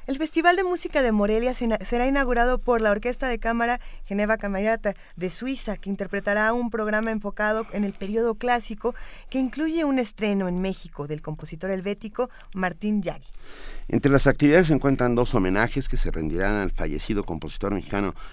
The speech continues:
Speaker 2: Eugenio Toussaint, así como el estreno mundial que hará la Orquesta Sinfónica del Estado de Michoacán del concierto para violín de Julián Carrillo, en el contexto del cincuenta aniversario luctuoso del compositor potosino. Para brindarnos más detalles sobre el festival se encuentra con nosotros Verónica Bernal Vargas,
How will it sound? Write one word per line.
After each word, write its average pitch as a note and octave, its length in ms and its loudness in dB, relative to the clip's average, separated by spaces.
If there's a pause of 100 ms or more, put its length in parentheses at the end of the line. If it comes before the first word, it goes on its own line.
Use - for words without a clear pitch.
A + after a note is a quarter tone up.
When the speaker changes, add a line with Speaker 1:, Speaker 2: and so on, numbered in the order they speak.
(100)
Speaker 2:
Eugenio F2 480 4
Toussaint, C3+ 440 2 (320)
así A#2+ 260 -2
como A2 160 2
el D#2 60 0
estreno C#3 380 2
mundial F2 460 -4
que - 120 -6
hará A1 160 -8
la G#1+ 120 -10
Orquesta B2 380 -4
Sinfónica D2 580 -6
del C2 120 -10
Estado C3 300 0
de G2+ 80 0
Michoacán G2+ 540 -2 (280)
del A2+ 140 2
concierto D3 540 0
para A2 160 -2
violín E2+ 380 0
de G2+ 100 0
Julián F2+ 460 -4
Carrillo, C2+ 520 -10 (280)
en B2+ 120 6
el C3+ 120 6
contexto C3+ 500 0
del A2 140 0
cincuenta G2 500 -4
aniversario F2 540 -2
luctuoso G#2+ 600 -4 (320)
del G2+ 200 0
compositor - 640 -2
potosino. - 600 -2 (340)
Para D#3+ 160 12
brindarnos F#3 480 8
más F3+ 180 8
detalles C3 460 6
sobre E2 220 2
el C#2+ 40 0
festival G#2+ 420 2
se A#2+ 120 0
encuentra F2+ 300 -2
con E2 180 -2
nosotros A2+ 480 -2
Verónica G2+ 520 2
Bernal F2 420 0
Vargas, A#2+ 360 2